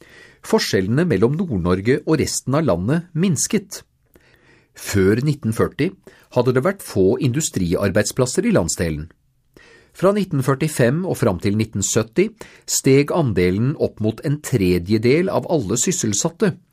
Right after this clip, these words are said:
noe som svarte til landsgjennomsnittet. Det mest kjente eksempelet er Mo i Rana. Før nitten førti var Mo et lite handelssted med noen få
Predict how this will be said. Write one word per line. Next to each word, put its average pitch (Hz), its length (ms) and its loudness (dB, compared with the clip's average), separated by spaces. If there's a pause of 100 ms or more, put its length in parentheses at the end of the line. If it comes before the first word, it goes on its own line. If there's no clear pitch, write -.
(380)
noe 135 240 2
som 120 160 -2
svarte 117 400 0
til 123 160 0
landsgjennomsnittet. 120 880 0 (2250)
Det 220 160 2
mest 208 200 0
kjente 151 320 2
eksempelet 117 480 0
er 101 200 0
Mo 98 240 0
i 127 80 4
Rana. 123 300 2 (640)
Før 98 320 2
nitten 117 280 -2
førti 165 360 0 (160)
var 92 240 0
Mo 110 400 0 (320)
et 156 160 -2
lite 143 240 0
handelssted 90 840 -2 (140)
med 120 120 2
noen 117 200 2
få 107 240 0